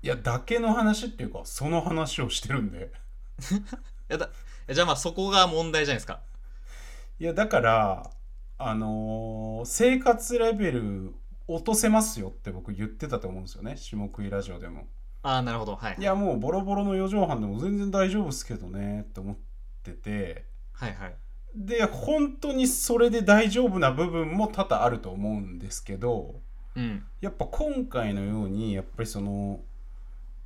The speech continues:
Speaker 1: ゴミ捨てとか宅配ボックスとか、そこがちょっとやっぱ、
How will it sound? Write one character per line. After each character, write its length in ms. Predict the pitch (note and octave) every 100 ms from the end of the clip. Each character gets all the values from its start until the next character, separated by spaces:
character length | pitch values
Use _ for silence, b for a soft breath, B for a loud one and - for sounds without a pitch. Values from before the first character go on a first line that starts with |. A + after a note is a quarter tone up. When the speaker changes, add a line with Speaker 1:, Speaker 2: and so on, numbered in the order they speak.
| A2
Speaker 1:
ゴ 220 | C3+ E3
ミ 260 | G3 A3 G#3+
捨 180 | -
て 160 | - G#3+
と 160 | - -
か 240 | G#2+ G#2
宅 380 | - C3 - F3+
配 320 | - F3+ E3+
ボ 240 | E3+ E3 - -
ッ 40 |
ク 80 | -
ス 140 | -
と 100 | -
か、 480 | - F#2+ F#2 E2+ - - - - - - - - - - - - - - - - -
そ 340 | - - D#3
こ 220 | D#3 A3 G#3
が 120 | G#3+
ち 160 | - G#3
ょ 20 |
っ 120 | -
と 100 | A#2
や 100 | G2+
っ 40 | -
ぱ、 280 | - D#2+ -